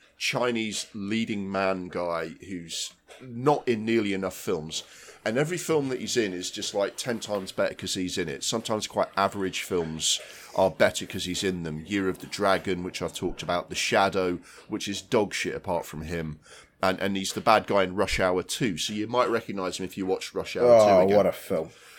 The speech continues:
Speaker 1: Um, and I rewatch those films a lot, mainly because of him. He's not been in enough films, and he's, he's so good in this as well. But it's so weird. This one's kind of about how the Western psyche has this exotic view of women. It's about a man, he's con-,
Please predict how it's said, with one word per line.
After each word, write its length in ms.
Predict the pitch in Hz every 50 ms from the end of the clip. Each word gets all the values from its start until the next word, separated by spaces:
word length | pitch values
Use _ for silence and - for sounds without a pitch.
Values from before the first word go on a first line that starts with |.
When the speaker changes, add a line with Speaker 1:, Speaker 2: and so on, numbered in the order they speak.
| - - - - - -
Speaker 1:
Um, 400 | 110 117 113 113 110 110 107 - - - -
and 100 | 120 120
I 120 | 151 175
rewatch 440 | 175 165 165 156 143 147 - - -
those 220 | - 123 110 - -
films 220 | 113 107 98 -
a 60 | 107
lot, 200 | 107 110 101 -
mainly 460 | 90 92 98 101 101 104 104 98 95
because 340 | 90 92 90 - 98 85 -
of 80 | 85 -
him. 240 | - 95 87 82 80
He's 220 | 95 101 92 -
not 200 | 120 120 - -
been 180 | - 110 104 101
in 120 | 95 92
enough 240 | 95 92 87 - -
films, 260 | - 98 87 85 87
and 80 | 92 104
he's, 160 | 104 - - -
he's 220 | 127 117 98 92 90 98 95 -
so 240 | - - 147 131
good 120 | 113 107 101
in 80 | 98
this 180 | 95 92 - -
as 120 | 95 -
well. 200 | 98 92 82 - - - - - - - - - - _
But 100 | - 127
it's 120 | 139 - -
so 180 | - 165 165
weird. 200 | 170 156 135 127
This 180 | 147 170 - -
one's 160 | 175 170 -
kind 160 | - 165 147
of 80 | 143 131
about 220 | 131 131 120 127
how 80 | 123 120
the 100 | 120 113
Western 400 | 117 123 117 - - - 110 104
psyche 520 | - - - 123 117 113 113 - 120 110
has 180 | 107 104 98 -
this 180 | 107 92 - 98
exotic 460 | 90 - 104 107 101 - - - 92
view 180 | 95 92 90
of 100 | 87 85
women. 280 | 95 110 110 110 107 107
It's 160 | 104 - -
about 240 | 101 117 110 82 104
a 20 |
man, 220 | 101 107 107 104 104
he's 200 | 101 92 - -
con-, 300 | - - 107 104 101